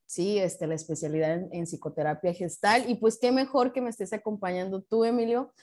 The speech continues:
Voy a, voy a dar así una breve reseña de quién es Emilio, porque la verdad tiene un currículum muy extenso y ya él nos platicará un poquito más de a qué se dedica y a qué, y qué es lo que hace. Pero se los voy a leer así un poquito.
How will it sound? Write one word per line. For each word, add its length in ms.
Voy 220
a, 160
voy 180
a 80
dar 160
así 240
una 260
breve 360
reseña 600
de 180
quién 200
es 160
Emilio, 480
porque 240
la 140
verdad 220
tiene 160
un 80
currículum 500
muy 260
extenso 720
y 160
ya 240
él 80
nos 160
platicará 560
un 100
poquito 400
más 280
de 60
a 20
qué 160
se 140
dedica 360
y 60
a 60
qué, 260
y 160
qué 140
es 100
lo 160
que 120
hace. 460
Pero 480
se 160
los 160
voy 160
a 80
leer 240
así 500
un 160
poquito. 640